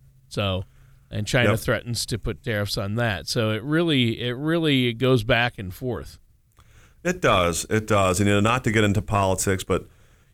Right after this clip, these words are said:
Speaker 2: you know, many people think the United States has been paying very, very high tariffs for a very long time. It, it, there's been no equilibrium. So it'd be nice if it was two for
Speaker 1: Right.
Speaker 2: two or,
Speaker 1: Yeah.
Speaker 2: you know, twenty-five. You know, and the higher the worse, but unless one country's charging you twenty-five and they're,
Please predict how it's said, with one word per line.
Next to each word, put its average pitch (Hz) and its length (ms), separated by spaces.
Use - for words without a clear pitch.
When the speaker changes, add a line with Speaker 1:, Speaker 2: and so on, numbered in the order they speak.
Speaker 2:
you 117 80
know, 95 280
many 117 280
people 107 260
think 101 280
the 101 60
United 95 340
States 95 280
has 92 120
been 87 180
paying 90 480
very, 95 240
very 87 220
high 80 240
tariffs 95 380
for 85 100
a 80 40
very 80 220
long 78 240
time. 87 320
It, 82 140
it, 87 120
there's 87 180
been 98 200
no 98 200
equilibrium. 82 720
So 85 380
it'd 117 160
be 117 160
nice 110 420
if 107 140
it 98 40
was 87 120
two 113 220
for 104 120
Speaker 1:
Right. 85 80
Speaker 2:
two 101 500
or, 87 200
Speaker 1:
Yeah. 104 240
Speaker 2:
you 98 60
know, 87 160
twenty-five. - 880
You 151 80
know, 139 220
and 113 160
the 113 80
higher 131 320
the 120 80
worse, 143 440
but - 480
unless 113 380
one 110 200
country's 107 420
charging 98 400
you 92 80
twenty-five 90 640
and 87 80
they're, 87 160